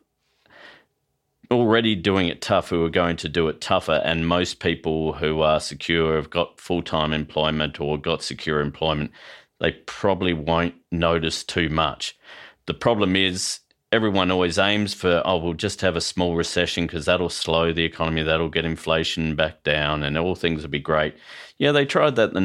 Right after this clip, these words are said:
nineteen eighties, they tried that in the nineteen nineties, and it, uh, failed spectacularly. It's very hard to just tap on the brakes and, uh,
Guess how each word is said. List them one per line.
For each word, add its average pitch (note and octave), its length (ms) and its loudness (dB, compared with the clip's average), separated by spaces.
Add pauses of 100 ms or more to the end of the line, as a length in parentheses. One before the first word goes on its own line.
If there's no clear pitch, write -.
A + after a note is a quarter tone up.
nineteen E2+ 260 0
eighties, E2 300 0
they G#2+ 120 0
tried A#2 300 0
that G2 140 2
in - 60 -10
the F2+ 60 -4 (140)
nineteen E2 260 -2
nineties, D#2 640 -4
and F#2 360 0
it, F2+ 300 -4
uh, G2 260 2 (480)
failed A2 360 2
spectacularly. E2+ 840 -2
It's - 160 -8
very G2+ 480 2
hard F#2 520 0
to E2 480 0 (720)
just - 280 0
tap G2 240 0
on F2 100 2
the E2 80 0
brakes E2+ 720 -2 (100)
and, D#2+ 400 -2
uh, D#2+ 420 2